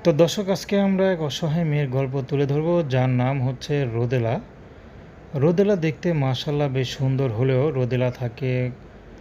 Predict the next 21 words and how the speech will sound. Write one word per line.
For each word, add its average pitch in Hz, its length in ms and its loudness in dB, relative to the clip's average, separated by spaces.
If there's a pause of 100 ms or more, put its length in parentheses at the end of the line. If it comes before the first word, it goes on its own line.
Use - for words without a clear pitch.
(300)
একটা 123 600 2 (540)
টিন 160 200 0
শেডের 127 320 0
ঘরে। 110 360 0 (340)
তো 123 240 4
রোদেলার 156 400 2
অনেকে 175 320 0
বিয়ের 143 300 -2
প্রস্তাব 139 380 -4
আসে, 135 320 -2
কিন্তু 123 680 0 (600)
অনেক 127 260 2
টাকা 135 260 0
যৌতুক 120 360 0
চায় 135 180 0
বলে 135 240 0
তার 151 160 -2
বিয়েটা 117 420 -2
বারবার 113 340 0
ভেঙে 107 260 0
যায়। 139 220 0